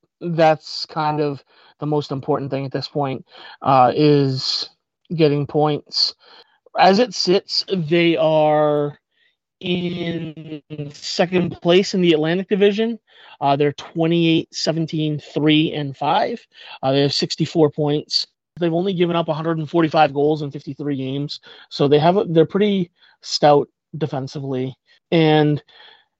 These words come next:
being in second place in the Atlantic means they're primed for a playoff spot. As Jeff mentioned earlier, Cameron Hughes is playing really well. In forty-nine games, he has fourteen goals and twenty-nine assists,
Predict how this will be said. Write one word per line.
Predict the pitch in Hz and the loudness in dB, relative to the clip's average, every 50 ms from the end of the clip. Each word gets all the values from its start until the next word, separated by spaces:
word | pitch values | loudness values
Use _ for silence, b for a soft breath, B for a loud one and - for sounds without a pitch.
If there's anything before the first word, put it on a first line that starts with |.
| _ _ _ _ _ _ _ _ _ _ 208 208 180 160 147 | _ _ _ _ _ _ _ _ _ _ -2 0 0 0 2
being | 147 185 196 202 202 196 | 2 4 4 6 6 4
in | 190 185 | 4 4
second | 175 - 190 175 185 175 | 2 2 2 2 2 0
place | - - 180 175 180 180 - - - - - | 0 2 4 4 4 4 2 -2 -6 -6 -8
in | - 196 190 185 | -6 -6 -4 0
the | 175 170 | 0 0
Atlantic | 156 175 214 - - | 0 0 -2 -2 -2
means | 185 175 175 180 180 170 175 170 - - - | -4 -2 -2 -2 -4 -4 -8 -10 -12 -14 -14
they're | - 175 175 160 170 165 170 165 151 165 165 156 - 165 151 - - 160 160 - - 170 | -8 -6 -6 -4 -4 -4 -6 -6 -8 -8 -12 -10 -10 -12 -12 -10 -10 -8 -6 -6 -8 -8
primed | - - 185 165 165 165 170 170 175 165 | -6 -2 2 4 4 4 4 4 2 0
for | - - - 156 156 156 156 156 156 156 156 151 - _ _ _ _ _ - | -2 -2 0 2 4 4 4 4 4 2 2 0 -4 _ _ _ _ _ -4
a | 151 | 0
playoff | - 170 180 196 185 151 - | 4 6 6 8 6 6 4
spot. | - - - 143 131 127 - - _ _ _ b b b b b b b b | -2 -6 -4 -4 -2 -4 -4 -8 _ _ _ b b b b b b b b
As | 165 190 202 180 | 2 2 2 4
Jeff | - 226 220 214 - 214 - - - | 4 4 4 4 2 -4 -12 -14 -10
mentioned | 175 175 175 175 - 165 147 | -8 -6 -6 -6 -6 -6 -4
earlier, | 160 156 156 156 135 | -2 0 0 -2 -2
Cameron | - 180 185 196 185 170 | -4 -6 -6 -4 -4 -4
Hughes | 147 160 170 165 156 143 | -2 0 0 0 0 -2
is | 139 | -6
playing | - 175 160 151 147 | -8 -6 -6 -4 -2
really | 147 147 147 143 | 0 0 2 2
well. | 139 143 135 139 135 131 B B B B B B - | 2 2 2 2 0 -2 B B B B B B -2
In | 175 175 | -2 -2
forty-nine | - - 190 190 190 190 185 180 180 170 165 | 2 2 2 2 4 4 4 4 4 2 2
games, | 160 156 160 160 165 139 | 0 0 0 -2 -2 0
he | 175 | 0
has | 160 151 - | -2 -2 -2
fourteen | - 170 165 170 - - 165 156 151 | -4 -4 -4 -4 -4 -6 -6 -4 -4
goals | 143 143 147 147 151 139 147 | -2 0 0 0 0 0 -2
and | 147 135 | -6 -8
twenty-nine | - - - 165 151 151 147 147 147 143 143 | -10 -8 -6 -4 -4 -2 -2 -2 -2 -2 -4
assists, | 143 127 - 151 156 156 - - - - - - | -6 -6 -4 -4 -2 -2 -4 -6 -10 -12 -12 -14